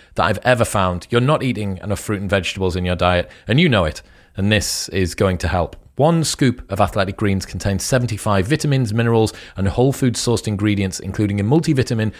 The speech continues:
multimineral, pre- and probiotic, green superfood blend, and more that all work together to fill the nutritional gaps in your diet. It increases energy and focus, aids with digestion,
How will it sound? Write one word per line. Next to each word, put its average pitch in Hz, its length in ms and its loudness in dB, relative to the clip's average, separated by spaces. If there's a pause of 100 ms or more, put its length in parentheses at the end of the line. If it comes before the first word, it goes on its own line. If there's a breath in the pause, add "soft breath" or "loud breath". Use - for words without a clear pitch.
(180 loud breath)
multimineral, 117 680 2
pre- 151 340 0
and 131 320 -2
probiotic, 107 680 0 (280 loud breath)
green 151 260 2
superfood 139 540 0
blend, 113 360 0
and 127 280 2
more 104 300 2 (120 loud breath)
that - 180 -6
all 131 220 4
work 123 200 2
together 101 320 -2
to - 100 -6
fill 110 220 -2
the 104 80 -2
nutritional 107 500 -2
gaps 110 300 -2
in 98 80 -4
your 95 140 0
diet. 101 400 0
It 95 80 -8
increases 101 460 -4
energy 143 440 0
and 139 240 0
focus, 123 400 2 (300 loud breath)
aids 127 280 2
with 117 140 -2
digestion, 110 600 -2